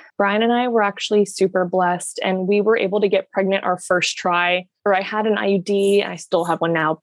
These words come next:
I, I got one afterwards, but with an I U D, I wasn't having regular periods. So I had no idea when I would be ovulating.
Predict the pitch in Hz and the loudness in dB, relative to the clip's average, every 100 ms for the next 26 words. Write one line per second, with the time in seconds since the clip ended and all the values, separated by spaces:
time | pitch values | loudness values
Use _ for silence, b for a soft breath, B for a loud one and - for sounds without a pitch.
0 | _ - - - 165 170 170 175 175 160 | _ -8 -6 -4 -2 -2 -2 -2 0 0
1 | - 185 180 - B B B _ 220 220 | -2 -2 -2 -6 B B B _ 0 2
2 | 247 240 240 208 226 240 - 196 202 202 | 0 2 2 0 0 0 0 0 0 -2
3 | 196 190 196 185 175 180 180 180 294 349 | -2 0 2 2 0 0 -2 -2 0 2
4 | 262 - 214 240 302 233 226 233 226 214 | 2 2 0 0 0 0 0 0 2 2
5 | 202 185 180 180 160 185 185 175 180 180 | 0 -2 -4 -8 -4 0 2 2 -2 0
6 | 220 190 180 - 202 | 2 0 -2 -8 -10